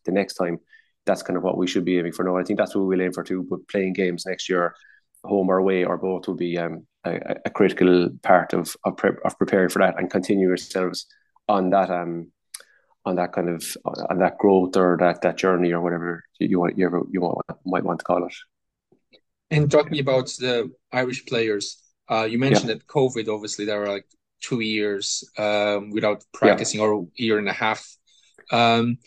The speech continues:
Speaker 2: did, did the lads surprise you, uh, with their, uh, fitness, the way they, they present for the Irish Wolfhounds in terms of the, um, how good they were fitness-wise, or, um, was there a surprise, or you were, like, you were,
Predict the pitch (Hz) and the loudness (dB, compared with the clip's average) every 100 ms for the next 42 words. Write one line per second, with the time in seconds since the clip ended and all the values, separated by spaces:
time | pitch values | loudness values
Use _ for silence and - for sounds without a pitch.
0 | - - _ _ _ _ _ _ _ - | -20 -20 _ _ _ _ _ _ _ -10
1 | 143 156 - - - - _ 151 151 151 | 4 4 4 -8 -8 -10 _ -2 4 6
2 | 143 139 139 170 165 - - - 160 143 | 6 6 6 4 2 -6 -4 -6 0 2
3 | 131 139 143 160 160 156 - 120 - _ | 2 2 0 2 2 0 -4 -16 -18 _
4 | _ 127 131 120 123 120 117 - 117 113 | _ -8 -8 -4 0 0 0 -2 -6 -6
5 | - - 120 143 123 120 113 113 104 110 | -8 -12 -6 -6 -4 -4 -2 -2 -2 -6
6 | - 107 107 110 - - 107 101 104 107 | -6 -8 -6 -8 -12 -10 -6 -4 -6 -8
7 | - 110 - 123 131 120 117 110 110 - | -10 -8 -4 -4 -4 -6 -10 -6 -8 -8
8 | - 107 104 104 101 101 104 _ _ _ | -6 -4 -4 -4 -8 -8 -10 _ _ _
9 | _ - 123 113 120 120 117 113 113 113 | _ -2 0 2 2 2 2 4 4 2
10 | 117 98 _ 120 120 113 113 123 135 131 | 0 -6 _ -4 -4 0 2 4 4 4
11 | 117 113 107 107 104 101 98 107 117 123 | 4 4 2 -2 -4 -8 -14 -6 -2 -2
12 | 139 143 143 160 160 147 139 131 127 120 | -2 2 4 4 4 2 2 2 2 -2
13 | - _ _ 127 123 120 | -4 _ _ -10 -8 -8